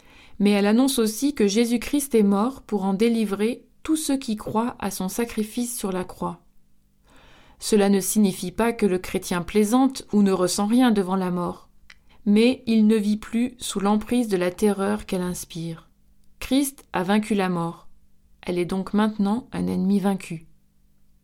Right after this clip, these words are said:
Le prophète Daniel était un croyant qui vivait vraiment avec son Dieu.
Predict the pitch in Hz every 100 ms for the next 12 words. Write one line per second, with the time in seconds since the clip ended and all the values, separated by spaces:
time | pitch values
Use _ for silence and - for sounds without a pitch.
0 | _ - _ _ - - - - 214 -
1 | 254 320 220 220 208 220 262 269 247 214
2 | 214 190 180 - 202 208 240 240 208 185
3 | 185 190 202 214 233 226 185 - 190 175
4 | 165 170